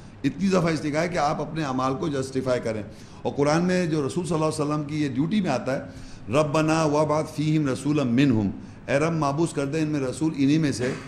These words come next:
यतलू अलैहिम आयातिका," वो तिलावत करेगा तेरी आयत, तेरी आयत, "व युअल्लिमुहुल किताबा," और इन देगा लोगों को किताब का,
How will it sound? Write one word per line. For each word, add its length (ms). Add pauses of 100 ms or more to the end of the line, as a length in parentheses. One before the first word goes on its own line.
(320)
यतलू 500
अलैहिम 640
आयातिका," 840
वो 140
तिलावत 500
करेगा 300
तेरी 420
आयत, 280 (720)
तेरी 220
आयत, 280 (480)
"व 120
युअल्लिमुहुल 720
किताबा," 480
और 360
इन 160
देगा 220
लोगों 280
को 80
किताब 260
का, 340